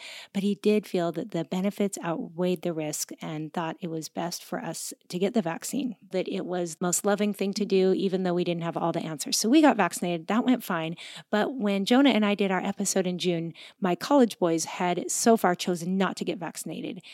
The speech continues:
I mean, there's no doubt young people, for the most part, do fine with covid. It, they don't get very sick. Jonah just, uh, was not very sick at all.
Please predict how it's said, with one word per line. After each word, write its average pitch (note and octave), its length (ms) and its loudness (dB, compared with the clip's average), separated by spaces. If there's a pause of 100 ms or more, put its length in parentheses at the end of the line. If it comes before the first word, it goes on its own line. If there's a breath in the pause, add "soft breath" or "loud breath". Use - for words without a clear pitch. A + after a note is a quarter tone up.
(180 loud breath)
I G#3 60 -6
mean, G3 120 0
there's G3+ 200 2
no A3 180 4
doubt F#3 260 0
young F#3 220 -2
people, G#3+ 420 0 (400)
for G#3+ 160 4
the C4+ 80 6
most B3+ 280 6
part, F#3+ 260 -4
do A3 120 0
fine F#3 520 -2
with B3 140 0
covid. A#3 480 0 (360 loud breath)
It, - 220 -4
they F#3 100 -2
don't F3 160 -6
get - 160 -8
very E3+ 200 -2
sick. A3 400 0
Jonah F3+ 300 -2
just, - 260 -6 (280)
uh, D#4+ 240 -10
was E3+ 320 -4
not E3+ 180 -4
very E3+ 160 -4
sick - 300 -6
at E3 120 -6
all. F#3 280 0